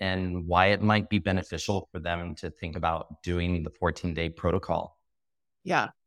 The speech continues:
Speaker 2: Everyone should just do the fourteen day. I mean, it's fourteen days, right? It can be immensely transforming. Doctor Pedre, thank you so much for being on Thyroid Strong. Super informative. I'm sure the women will love this information.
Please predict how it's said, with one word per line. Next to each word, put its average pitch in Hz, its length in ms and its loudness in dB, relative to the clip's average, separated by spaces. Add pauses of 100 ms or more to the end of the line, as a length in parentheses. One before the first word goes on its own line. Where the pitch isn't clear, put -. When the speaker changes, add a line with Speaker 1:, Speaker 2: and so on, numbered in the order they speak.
(140)
Speaker 2:
Everyone 220 280 0
should 214 160 -6
just 208 160 -6
do 196 100 -2
the 185 80 -6
fourteen 160 280 -4
day. 131 100 -8 (120)
I 170 60 -4
mean, 151 120 -2
it's 151 140 -8
fourteen 180 380 -6
days, - 460 -6 (120)
right? 170 440 -6 (120)
It 180 160 -12
can 165 160 -4
be 156 460 -2 (380)
immensely 175 560 -4
transforming. 143 640 -10 (760)
Doctor 208 240 2
Pedre, 208 360 2 (100)
thank 277 220 -2
you 294 80 2
so 277 140 0
much 226 240 4
for 220 80 -6
being 202 160 -2
on 180 120 -2
Thyroid 160 280 2
Strong. 151 480 -4
Super 226 440 -2
informative. 165 840 0 (100)
I'm 160 120 -6
sure 165 180 -10
the 160 80 -8
women 156 420 -4
will 156 160 -10
love 151 220 -4
this 156 160 -4
information. 135 640 -8